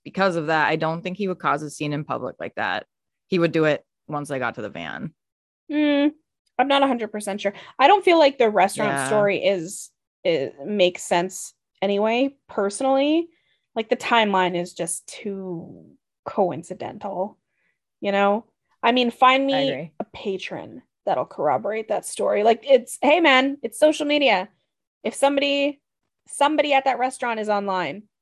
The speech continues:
Speaker 2: probably somebody at the restaurant is following this case. Show me a patron that corroborates this story, and then we'll talk. It's just your staff right now.
Speaker 1: Yeah.
Speaker 2: I think you just want your name, your, your restaurant's name in the newspapers a little bit, and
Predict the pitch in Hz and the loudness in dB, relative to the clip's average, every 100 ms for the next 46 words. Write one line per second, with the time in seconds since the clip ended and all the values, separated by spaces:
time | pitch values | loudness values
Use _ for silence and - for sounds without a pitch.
0 | _ _ _ _ _ _ 254 269 254 262 | _ _ _ _ _ _ 4 4 2 -2
1 | - 226 240 233 220 220 214 - 208 202 | 0 0 0 0 -2 -2 -4 -2 -6 -4
2 | 202 190 190 180 202 190 127 175 - 240 | -4 -2 -4 -8 -6 -2 -2 -2 -4 -2
3 | 262 240 233 226 220 175 160 - - 156 | -2 -2 -2 -2 -2 -4 -4 -8 -4 -4
4 | 151 151 123 - 170 - 190 175 170 156 | -2 -4 -6 -10 -12 -2 0 2 0 -2
5 | 131 110 - - - _ _ - _ - | -6 -8 -10 -12 -16 _ _ -20 _ -8
6 | 208 - 208 185 - 175 143 175 123 165 | -4 -4 -4 -6 -2 0 0 -2 -4 -4
7 | 160 185 _ _ - 202 196 196 196 175 | -4 -6 _ _ -6 -2 0 0 -4 -4
8 | 175 165 135 165 131 170 220 185 170 135 | -2 -2 -2 -4 -6 -8 -8 -8 -8 -8
9 | 208 196 _ 214 175 - 110 107 180 180 | -10 -10 _ -4 -4 -4 -10 -10 -10 -8
10 | 147 165 135 - 151 - 208 208 196 196 | -8 -10 -12 -8 -8 -8 -10 -4 -2 0
11 | 196 185 185 202 220 220 | 2 2 4 2 2 0